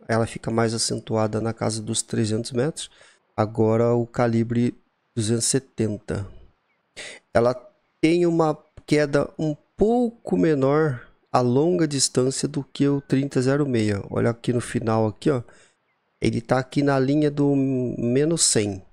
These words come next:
Chegando aqui na linha do menos cem. E o trinta zero meia, ele fica abaixo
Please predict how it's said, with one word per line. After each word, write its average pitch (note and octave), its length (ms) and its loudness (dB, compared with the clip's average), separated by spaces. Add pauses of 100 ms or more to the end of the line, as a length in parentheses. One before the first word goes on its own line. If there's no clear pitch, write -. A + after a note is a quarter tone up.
(240)
Chegando C#3 400 0
aqui C#3+ 160 -4
na C#3 100 0
linha C3 160 2
do B2+ 140 0
menos A#2+ 300 0
cem. D3 280 -2 (800)
E - 60 -2
o G#2+ 40 -4
trinta C3 440 -2
zero C3 300 2
meia, B2 440 0 (460)
ele A#2+ 160 2
fica - 400 -2
abaixo C3+ 840 0